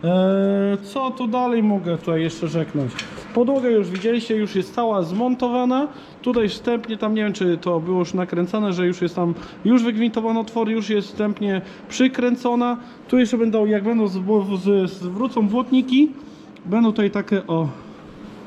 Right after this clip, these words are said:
wzmocnienia, takie z kątownika, będą tutaj wzmocnienia przykręcone do błotnika śrubami. Także to będzie wszystko jeszcze dodatkowo wzmocnione.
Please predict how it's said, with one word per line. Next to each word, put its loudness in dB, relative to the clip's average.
wzmocnienia, 6
takie 0
z 0
kątownika, 2
będą 0
tutaj 2
wzmocnienia 2
przykręcone 2
do 2
błotnika 0
śrubami. 4
Także 2
to 0
będzie 4
wszystko 0
jeszcze 0
dodatkowo -2
wzmocnione. 0